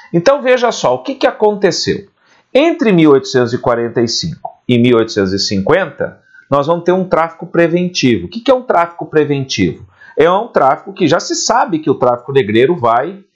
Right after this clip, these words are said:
desaparecer, vai ser extinto pela pressão externa do Bill Aberdeen e pela própria pressão interna da questão,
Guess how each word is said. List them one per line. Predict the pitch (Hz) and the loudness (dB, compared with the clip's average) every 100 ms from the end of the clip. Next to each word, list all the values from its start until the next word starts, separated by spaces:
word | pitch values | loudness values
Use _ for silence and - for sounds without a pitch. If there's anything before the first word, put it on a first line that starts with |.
| _ 104 | _ -4
desaparecer, | 120 139 143 156 202 - 151 107 | 0 0 0 -2 -4 0 2 2
vai | 98 | 2
ser | 101 135 | 0 0
extinto | 180 - 151 175 - | 0 0 0 0 0
pela | 165 | 0
pressão | 170 147 135 - 123 113 | 0 0 -2 0 0 0
externa | 107 - - 110 147 220 | -4 -4 2 4 2 -2
do | 165 110 | -4 0
Bill | 107 95 | 2 2
Aberdeen | 92 98 139 160 262 - _ - - | 2 2 -2 -2 -10 -12 _ -14 -4
e | 269 | 0
pela | 330 302 | 2 0
própria | 226 254 294 | 0 0 -2
pressão | 247 226 226 214 | 0 -2 0 -2
interna | 214 196 165 180 156 | -2 0 2 2 -2
da | 139 139 | -4 -2
questão, | 139 - 127 143 151 | -2 -2 0 0 -2